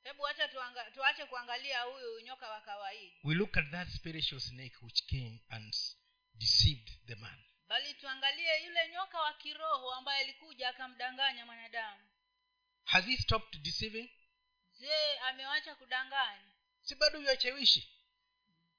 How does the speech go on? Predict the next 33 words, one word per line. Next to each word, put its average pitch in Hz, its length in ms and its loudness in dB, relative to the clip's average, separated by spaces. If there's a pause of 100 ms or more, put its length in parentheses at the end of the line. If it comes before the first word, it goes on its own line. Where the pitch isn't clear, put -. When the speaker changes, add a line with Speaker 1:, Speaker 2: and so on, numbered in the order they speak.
Speaker 2:
Si - 220 -14
wewe, 226 300 -10
ah, - 80 -18 (920)
mtu - 200 -4
mtukane 120 540 -10
tu. 117 220 -16 (540)
Si - 200 -8
uchukue 123 380 -8
hiyo 123 200 -6
kitu - 300 -16
tu. 101 180 -20 (480)
Anashawishi. 294 680 -4 (720)
But 277 260 10
what 370 200 4
are 277 100 2
we 294 120 6
doing? 226 480 2 (180)
Again, 220 400 -4
are - 140 8
we 311 120 8 (100)
crushing 247 560 2
his 151 180 -4
head, 208 260 -2 (360)
his 170 160 -2
spiritual 214 400 -2
head? 262 120 -8 (220)
Speaker 1:
Lakini 254 400 -12
twafanyaje? 247 680 -10
Je, 269 180 2
twaponda 269 540 -8
kichwa 247 240 -18
chake 269 200 -10
cha, 226 200 -14